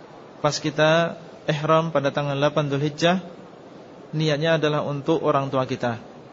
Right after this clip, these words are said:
Kemudian mengatakan, "Labbaik Allahumma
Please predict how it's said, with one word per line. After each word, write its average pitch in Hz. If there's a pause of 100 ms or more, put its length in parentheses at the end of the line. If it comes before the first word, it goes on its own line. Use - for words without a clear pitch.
(1300)
Kemudian 156
mengatakan, 147
"Labbaik 147
Allahumma 156